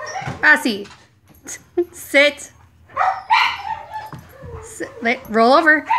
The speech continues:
Roll over. <gasps> Good boy.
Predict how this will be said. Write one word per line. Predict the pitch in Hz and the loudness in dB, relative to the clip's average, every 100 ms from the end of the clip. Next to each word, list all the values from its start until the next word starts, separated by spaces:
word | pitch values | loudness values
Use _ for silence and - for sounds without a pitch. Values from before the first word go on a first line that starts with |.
| - - - - 855 | -2 -8 -12 -16 -2
Roll | 240 254 | 2 4
over. | 349 349 | 4 2
<gasps> | 339 330 330 254 | -2 -4 -4 -6
Good | - 339 294 - | 2 4 6 2
boy. | 214 254 294 247 214 208 208 208 202 | 4 6 8 6 4 2 0 -2 -4